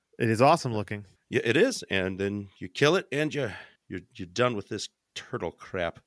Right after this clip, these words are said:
Speaker 1: Yes, but you do get the warp key.
Speaker 2: Ah, yes. So now you can use, uh,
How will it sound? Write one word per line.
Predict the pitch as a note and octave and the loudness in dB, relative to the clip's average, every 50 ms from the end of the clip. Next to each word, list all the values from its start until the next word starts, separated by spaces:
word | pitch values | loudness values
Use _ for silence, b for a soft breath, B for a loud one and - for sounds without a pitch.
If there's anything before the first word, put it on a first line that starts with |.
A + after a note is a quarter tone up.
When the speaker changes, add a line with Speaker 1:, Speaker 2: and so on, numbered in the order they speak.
| _ _ | _ _
Speaker 1:
Yes, | - A#2 A2+ G#2 F#2 - - | -2 0 0 0 -2 -4 -4
but | - - | -4 -2
you | C#3 B2+ A#2 | 0 0 -2
do | G2+ F#2+ D3 F3+ | 2 4 4 4
get | E3 C3 C#3+ D3+ D3+ C#3+ - | 4 6 6 4 4 4 0
the | A#2 G#2 B2 A#2 | 0 2 2 2
warp | G#2+ A2 A2+ C#3+ F#3 A3+ - - | 2 2 2 2 2 2 0 -4
key. | - - A#2+ A2+ F#2 - - - - _ - | -8 -8 -8 -8 -10 -12 -18 -20 -20 _ -8
Speaker 2:
Ah, | E2+ F2 E2+ | -6 -6 -6
yes. | E2+ F2 F2 F2+ F#2+ G2 G#2 G#2+ G2 - | -4 -4 -4 -2 2 4 4 4 2 2
So | - - - - G2 | -2 -4 -2 -2 0
now | F#2+ G#2 A2 | 4 4 4
you | A#2 A#2 A#2+ | 4 4 2
can | A#2+ D#3+ C#3+ | 0 0 0
use, | A2+ G2+ G#2 G2+ G#2+ A2+ A#2+ A#2 - - - - | 2 2 2 2 2 0 -2 -2 -6 -6 -4 -2
uh, | G2+ F#2+ F#2+ G2 F#2+ F#2+ | -2 0 0 -2 -4 -6